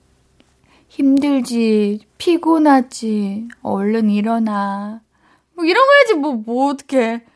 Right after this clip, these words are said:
아, 정말 생각만 해도 간질거려 죽겠네요. 근데 부럽네요. 예. 그 모닝콜 꼭 성공하세요. <laughs> 아니면은 삼십 분 전에 일어나서 목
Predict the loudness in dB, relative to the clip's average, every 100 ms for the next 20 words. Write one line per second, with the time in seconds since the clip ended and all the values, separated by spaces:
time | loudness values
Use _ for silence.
0 | _ _ _ -2 -2 -2 -10 _ _ _
1 | _ _ _ _ _ -4 0 2 2 -2
2 | -4 -2 0 0 0 0 0 -4 -8 _
3 | _ _ -2 -2 0 -2 -2 -6 -10 -10
4 | -6 -6 -8 -12 -16 _ _ _ _ 2
5 | 2 0 -4 0 2 2 0 -2 -4 -6
6 | -8 -6 -6 -6 -12 _ _ _ _ -4
7 | -2 2 2 2 0 -4 -4 -4 -6 -6
8 | -6 -4 0 0 0 -2 -2 -4 -6 -14
9 | -16 _ _ _ _ _ _ _ _ -8
10 | -4 -2 -2 -4 -4 -6 -2 0 2 0
11 | -2 -2 -4 -10